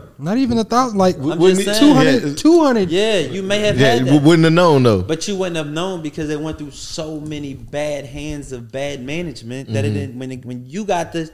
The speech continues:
Speaker 2: the, the, the pot, it wasn't nothing to pour out.
Speaker 1: Mm.
Speaker 3: Dig my hand in and come out with nothing.
Speaker 2: Yeah. I mean, so I think like that. So, you know, I don't wanna always say we, we, we come from nothing because some of our ancestors had something.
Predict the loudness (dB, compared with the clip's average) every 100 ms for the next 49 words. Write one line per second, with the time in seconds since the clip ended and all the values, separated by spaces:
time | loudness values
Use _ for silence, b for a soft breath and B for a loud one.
0 | -14 -16 _ -10 -10 -12 -6 -6 -6 -14
1 | -12 -8 -8 -8 -10 -10 -6 -6 -6 -8
2 | -20 _ _ _ b b b b _ _
3 | -14 -12 -12 _ _ -4 -2 0 -2 -2
4 | -2 -2 -4 -4 0 0 2 0 -2 -2
5 | -4 -10 -16 -10 -4 -4 -4 -8 -16 _
6 | -10 -6 -6 -8 -6 -6 -6 -8 -10 -8
7 | -8 -6 -10 -8 -10 -8 -10 -8 -8 -6
8 | -8 -6 -6 -6 -8 -10 -8 -10 -10 -12
9 | -14 -12 -14 -14 -14 -14 -14 -12 -12 -12
10 | -14 -14 -12 -12 -12 -12 -12 -12 -12 -14
11 | -14 -16 -16 -14 -12 -12 -12 -12 -14 -16
12 | -20